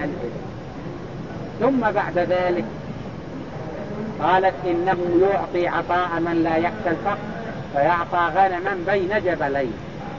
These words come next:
فما زالت بالرجل حتى اقتنع وذهب، وجاء إلى النبي عليه الصلاة والسلام وسلم عليه كما مر بنا، وقال: "من أنت؟" قال: "أنا عدي بن حاتم."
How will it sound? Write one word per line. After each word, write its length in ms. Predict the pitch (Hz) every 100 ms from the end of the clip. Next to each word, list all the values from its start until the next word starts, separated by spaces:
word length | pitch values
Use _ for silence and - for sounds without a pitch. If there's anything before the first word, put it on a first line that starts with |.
| -
فما 280 | 190 208 180
زالت 360 | 160 196 170 156 170
بالرجل 440 | 143 180 208 311 392 - - - 196
حتى 260 | 196 -
اقتنع 500 | 202 - 190 175 151
وذهب، 460 | 160 165 170 160 156 - - - -
وجاء 400 | 165 160 165 156
إلى 180 | 156 156
النبي 400 | 151 151 170 160
عليه 340 | 131 151 151
الصلاة 360 | - 160 156 151 -
والسلام 580 | 143 - 151 156 151 147 131 - - -
وسلم 520 | 151 190 175 160 156 147
عليه 360 | 151 170 151 160 -
كما 240 | 160 151
مر 340 | 156 175 160 147
بنا، 300 | 185 202 170 - - - - -
وقال: 720 | 160 160 151 - 175 180 175
"من 160 | 180 180 190
أنت؟" 140 | 254 - 180
قال: 220 | 180 165
"أنا 300 | 165 180 160
عدي 380 | 147 165 175 160
بن 160 | 147 151 165
حاتم." 320 | 160 156